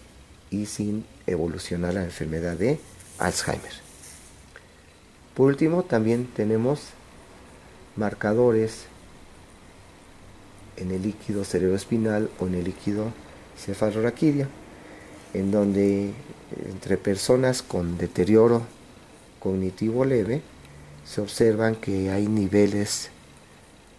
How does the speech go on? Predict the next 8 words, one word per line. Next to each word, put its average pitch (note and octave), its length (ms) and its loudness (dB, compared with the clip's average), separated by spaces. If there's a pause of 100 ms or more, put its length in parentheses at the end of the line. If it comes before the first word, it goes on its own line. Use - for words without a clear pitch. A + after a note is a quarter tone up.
(160)
reducidos F#2+ 880 -4 (840)
del F#2+ 640 -4
péptido G2+ 720 0
de D#2+ 180 2
beta F2+ 540 -2 (1500)
amiloide A2 760 -4 (1300)
e F#2+ 100 0
incremento G#2+ 920 -2